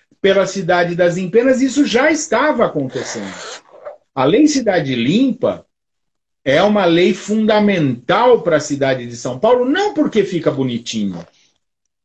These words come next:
Ela é fundamental da cidade de São Paulo porque ela alavanca a construção da identidade da cidade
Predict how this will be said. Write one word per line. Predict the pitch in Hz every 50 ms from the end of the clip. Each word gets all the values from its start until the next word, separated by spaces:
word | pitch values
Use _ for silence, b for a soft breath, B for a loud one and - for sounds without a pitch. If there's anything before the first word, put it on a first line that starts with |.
| _ _ _
Ela | - 123 123 143 151
é | 151 180 240 247
fundamental | - 240 233 202 196 185 180 170 156 143 - 180 185 208 196
da | 185 160 143
cidade | - 143 147 143 139 135
de | -
São | - 131 113
Paulo | 107 - 170 208 220 202 170
porque | 175 160 - 190
ela | 190 190 196 202
alavanca | 202 202 202 202 190 180 160 135 131 120 120 160 220 277 302 302 - 233 214
a | -
construção | - 202 202 202 196 - 175 165 160 - - 233 254 262
da | 262 247
identidade | 233 233 240 240 226 226 214 190 151 185 202 233 226 214 233
da | 262 233
cidade | - - 254 254 220 156 151 185 214 226 175 139 90 -